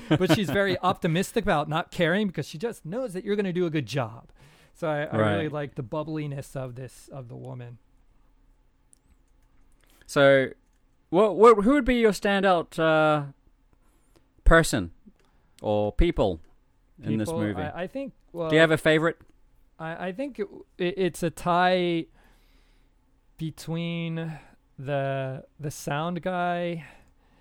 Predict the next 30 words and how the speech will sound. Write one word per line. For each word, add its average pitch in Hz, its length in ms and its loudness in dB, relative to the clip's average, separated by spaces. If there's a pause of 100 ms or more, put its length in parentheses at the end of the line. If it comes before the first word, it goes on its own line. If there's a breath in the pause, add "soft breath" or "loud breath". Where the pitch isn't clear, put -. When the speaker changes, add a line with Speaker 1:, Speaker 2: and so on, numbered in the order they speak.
(600 soft breath)
Speaker 1:
and 156 600 -4 (1700 soft breath)
the, 143 320 -6
the 135 140 -6
lead 175 280 -6
actress, - 800 -12 (200)
I 143 60 -10
would 131 120 -8
have 117 200 -8
to 123 80 -10
say, 110 280 -14 (1040)
because 143 480 -6
of 117 220 -8
the, 123 240 -8
the 127 100 -10
flip - 520 -8
way 127 360 -6
that 123 180 -12
she - 180 -12
spoke. 127 460 -10
I 131 40 -14
think 151 220 -8
she's 131 200 -10
such 156 200 -6
an 135 100 -8
incredible 131 580 -6
archetype 135 640 -8
of 127 100 -14
that 123 240 -12 (640)
ridiculous 131 560 -6
starlet 131 600 -6